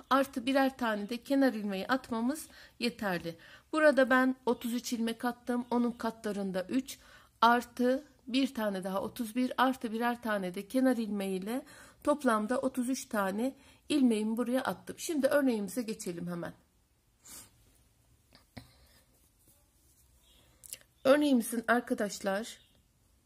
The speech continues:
bir sıra ilmeklerimi attım, bir sıra haroşa ördüm, geldim ben. Şimdi örneğimin ön yüzündeyim. Örneğimin ön yüzünde kenar ilmeğimi aldım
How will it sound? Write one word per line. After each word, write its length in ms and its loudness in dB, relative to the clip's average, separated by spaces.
bir 140 2
sıra 520 0
ilmeklerimi 640 2
attım, 600 -2
bir 120 2
sıra 520 -2
haroşa 540 2
ördüm, 460 4
geldim 480 -2
ben. 140 -2
Şimdi 380 -4
örneğimin 600 0
ön 180 0
yüzündeyim. 600 -6
Örneğimin 560 4
ön 160 4
yüzünde 560 -4
kenar 300 4
ilmeğimi 600 -4
aldım 540 4